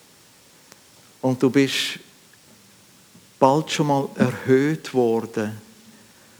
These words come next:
Du sitzt zur Rechten Gottes vom Vater, wo du, woher du den Heiligen Geist ausgegossen hast. Von wo du für uns einstehst.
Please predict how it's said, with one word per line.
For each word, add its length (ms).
Du 60
sitzt 440
zur 160
Rechten 520
Gottes 420
vom 240
Vater, 500
wo 140
du, 220
woher 400
du 160
den 120
Heiligen 380
Geist 420
ausgegossen 840
hast. 320
Von 180
wo 180
du 140
für 240
uns 340
einstehst. 920